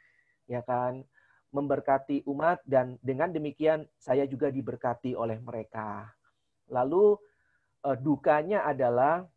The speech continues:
banyak sebenarnya, <laughs> ya kan? Tetapi salah satunya adalah kalau setiap kali, eh, mau mewartakan, itu banyak sekali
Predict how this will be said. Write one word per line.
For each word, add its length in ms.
banyak 400
sebenarnya, 840
<laughs> 40
ya 240
kan? 240
Tetapi 680
salah 280
satunya 560
adalah 500
kalau 240
setiap 560
kali, 720
eh, 480
mau 320
mewartakan, 1120
itu 240
banyak 400
sekali 640